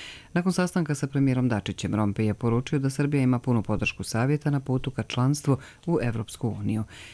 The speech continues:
I šef švedske diplomatije Carl Bildt doputovao je u Beograd, gdje će se sastati sa najvišim srpskim zvaničnicima.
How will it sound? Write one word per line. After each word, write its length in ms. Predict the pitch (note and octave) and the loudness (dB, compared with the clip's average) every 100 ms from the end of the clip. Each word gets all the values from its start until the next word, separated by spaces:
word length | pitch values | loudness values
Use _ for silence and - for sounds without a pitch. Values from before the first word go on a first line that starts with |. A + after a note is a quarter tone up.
| - - | -4 2
I 120 | C3+ | 2
šef 260 | - C#3 | 4 0
švedske 400 | - C#3 B2 - | 0 0 0 0
diplomatije 540 | B2 A#2+ C#3 C#3+ C#3+ D#3+ | 0 2 2 2 2 0
Carl 300 | B2 G2+ G#2 | 0 0 0
Bildt 380 | A2 C#3+ C#3+ - | 0 0 -2 -2
doputovao 560 | A#2 A2 G#2+ G2+ F2+ | -2 -2 -2 0 0
je 120 | E2+ | -2
u 60 | F2 | -4
Beograd, 500 | F#2 F2+ C3 D#3+ C#3+ - - - | -2 0 2 2 0 -6 -20 -6
gdje 180 | D#3 F#3+ | 0 2
će 140 | - | 0
se 140 | - - | -4 -2
sastati 500 | A2+ C#3 D#3+ - C3 | 0 0 -2 -2 -2
sa 160 | G#2+ | 0
najvišim 420 | G#2 A2+ C3 C#3 | 2 2 0 0
srpskim 380 | C3+ C3 - C3+ | 0 -2 0 0
zvaničnicima. 800 | B2+ A2 G2+ - - - G2 G#2 | 2 0 0 -2 -6 -4 0 0